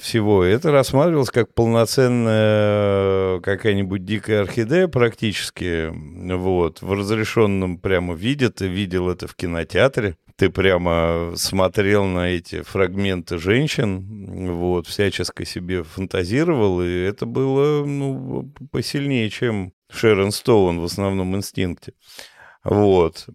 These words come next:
Но я, по-моему, к этому добавил, собственно, уже вот «Дикую орхидею», Шерон Стоун. Соответственно,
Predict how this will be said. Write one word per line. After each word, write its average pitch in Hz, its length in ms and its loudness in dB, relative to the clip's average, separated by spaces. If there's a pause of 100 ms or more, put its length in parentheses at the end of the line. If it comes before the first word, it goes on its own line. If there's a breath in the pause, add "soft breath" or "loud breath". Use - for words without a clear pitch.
(120)
Но 104 400 0
я, 123 220 4
по-моему, 113 1300 4
к - 60 -12
этому 98 320 0
добавил, 95 460 4
собственно, 90 400 -8
уже 82 140 -4
вот 82 200 -6
«Дикую 90 340 -4
орхидею», 107 540 2
Шерон 87 380 -6
Стоун. 117 960 0
Соответственно, 120 880 -2